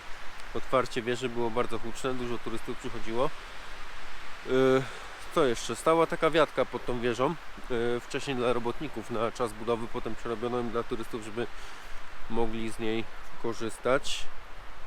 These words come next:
No, wiadomo, wieża troszeczkę wymagała remontów i w tysiąc dziewięćset czwartym po prostu zakończyła się, że tak powiem, era tej wieży i w tysiąc dziewięćset piątym zaczęto budować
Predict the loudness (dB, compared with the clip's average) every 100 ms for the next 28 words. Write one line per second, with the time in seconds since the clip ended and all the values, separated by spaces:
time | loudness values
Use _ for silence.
0 | 0 -2 -2 -8 -6 0 0 -2 -2 0
1 | 4 4 6 6 8 8 8 8 8 12
2 | 12 12 12 12 10 6 8 10 10 10
3 | 8 6 6 6 4 4 2 2 2 0
4 | 0 -2 -2 -2 0 6 8 8 6 4
5 | 4 4 0 -2 -8 -6 -2 -2 4 4
6 | 6 6 4 4 0 0 4 6 4 0
7 | 0 0 0 0 -2 -4 -2 2 2 2
8 | 2 0 2 2 2 4 8 10 10 10
9 | 8 8 4 2 -2 0 0 0 -2 -2
10 | -2 0 0 2 4 4 6 6 8 6
11 | 6 4 6 6 4 4 4 4 4 6
12 | 6